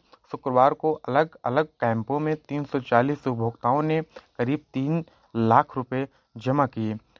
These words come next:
ऐसे और खबरों को सुनने के लिए आज ही अपने फ़ोन में मोबाइल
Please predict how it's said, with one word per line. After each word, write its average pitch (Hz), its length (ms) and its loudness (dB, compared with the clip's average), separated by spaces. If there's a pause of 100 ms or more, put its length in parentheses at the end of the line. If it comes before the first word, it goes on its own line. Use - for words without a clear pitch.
(180)
ऐसे 135 260 0
और 165 320 4
खबरों 131 300 -4
को 143 120 -8
सुनने 120 380 -4
के 147 140 -10
लिए 147 240 -2 (100)
आज 120 200 4
ही 123 200 -4
अपने 120 340 -2
फ़ोन 120 280 -6
में 151 260 0 (400)
मोबाइल 127 500 4